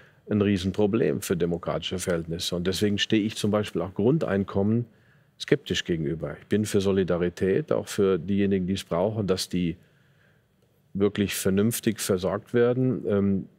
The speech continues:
mit entsprechenden Auflagen oder mit entsprechenden gesetzlichen Rahmenbedingungen. Aber ein bedingungsloses Grundeinkommen ist natürlich ein Machtinstrument in Händen derjenigen, die es verteilen. Und,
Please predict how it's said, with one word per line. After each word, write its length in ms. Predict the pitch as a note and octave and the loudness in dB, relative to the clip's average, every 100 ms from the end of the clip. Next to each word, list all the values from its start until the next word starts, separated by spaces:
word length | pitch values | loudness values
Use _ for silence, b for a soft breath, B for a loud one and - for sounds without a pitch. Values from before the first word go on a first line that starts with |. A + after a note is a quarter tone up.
| - | -2
mit 320 | G2+ G#2 - | -2 -2 -4
entsprechenden 560 | G2 - G2 F#2+ F#2 | -6 -2 -2 0 -2
Auflagen 580 | - F#2 G2 A2+ A2+ A2+ | -2 -2 -2 0 0 0
oder 140 | F#2+ F#2+ | 0 0
mit 160 | F#2 | 0
entsprechenden 500 | F2+ F#2 G2 F2+ F#2 | -2 -2 -2 -2 -2
gesetzlichen 560 | F2+ F#2 F#2 - F2+ F2+ | 0 -2 -2 -4 -6 -4
Rahmenbedingungen. 760 | E2 F#2+ G#2 G#2 A2 A#2+ B2 - | -2 -2 0 0 2 2 0 0
Aber 300 | - G#2 F2 | 0 0 0
ein 200 | F#2+ F3+ B B B B _ | 0 -2 B B B B _
bedingungsloses 680 | G2 A2+ B2 G#2+ G#2 G2+ F#2+ | 0 2 2 2 2 2 0
Grundeinkommen 920 | G#2+ D3+ G#2 G2+ F#2+ G2+ G#2 C3+ E3 - b b b _ | 2 2 2 0 0 0 2 0 -2 -8 b b b _
ist 80 | G#2 | 0
natürlich 400 | A2+ G#2 A#2+ A2+ | 0 2 2 2
ein 140 | G2+ | 2
Machtinstrument 960 | G2 G#2 - - A#2+ - - A2+ A#2 A#2+ | 2 0 -2 -2 -2 -2 -2 2 2 0
in 240 | A2+ G#2 G2+ | -2 -2 0
Händen 380 | A2 A2+ A2 | 0 0 0
derjenigen, 440 | G2 G2+ G#2 G#2 G2 | 2 2 2 0 0
die 60 | |
es 80 | G#2 | -2
verteilen. 720 | - A2 - B2+ A2+ G#2 F2+ | -2 -4 0 2 4 2 0
Und, 340 | D#2 F#2 F2+ | -2 -6 -6